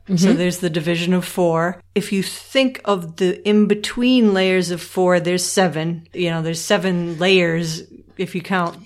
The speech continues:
Speaker 1: the
Speaker 2: Yeah.
Speaker 1: poppy, the in-between, the poppy, the in-between. There's
Speaker 2: Yeah.
Speaker 1: seven in all, which brings in all seven planets, kind of like the whole world, the whole universe.
Speaker 2: Right.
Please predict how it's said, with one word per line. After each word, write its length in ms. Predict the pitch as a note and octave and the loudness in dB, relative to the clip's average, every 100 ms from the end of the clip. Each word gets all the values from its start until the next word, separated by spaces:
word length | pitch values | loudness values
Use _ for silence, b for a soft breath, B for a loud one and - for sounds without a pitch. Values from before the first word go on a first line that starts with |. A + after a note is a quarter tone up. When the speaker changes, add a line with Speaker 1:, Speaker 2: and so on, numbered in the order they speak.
| B B B B _ _ _ | B B B B _ _ _
Speaker 1:
the 120 | C4+ | -6
Speaker 2:
Yeah. 320 | B3 A#3+ G3+ D#3+ | 2 4 4 2
Speaker 1:
poppy, 120 | G3 | -2
the 180 | F3 F#3 | -6 -8
in-between, 560 | F3+ F3 F#3+ F3+ F3 | -8 -10 -8 -6 -6
the 80 | E3 | -8
poppy, 300 | F3+ E3 D#3+ | -10 -10 -12
the 100 | D3+ | -16
in-between. 380 | - E3 G3+ F3+ B B | -14 -8 -6 -6 B B
There's 180 | F#3 F3+ | -6 -2
Speaker 2:
Yeah. 60 | G3 | 2
Speaker 1:
seven 260 | G#3 G3 | 2 2
in 140 | F#3 F3+ | -2 -2
all, 200 | E3+ E3+ | -2 -4
which 220 | F3 - | -6 -4
brings 240 | F3 E3+ | -2 -2
in 100 | E3+ | -2
all 180 | E3 E3+ | -2 -2
seven 360 | E3 F3 D#3 D#3 | -2 -4 -4 -6
planets, 480 | F3 D#3 D3+ C#3 - | -6 -8 -8 -10 -4
kind 240 | F#3 F#3 | 0 0
of 80 | E3 | 0
like 260 | F3 E3 | -2 -4
the 80 | F3+ | -8
whole 320 | E3+ F3+ E3+ | -2 0 0
world, 440 | D#3 D#3 D#3 D#3 D3+ | -2 -4 -6 -8 -8
the 60 | |
whole 220 | D#3 G3 G3+ | -4 2 2
universe. 640 | G3 F3 E3+ D#3+ D#3+ D3+ | 4 0 -2 -2 -2 2
Speaker 2:
Right. 320 | D3+ D3 D3+ | 2 2 -2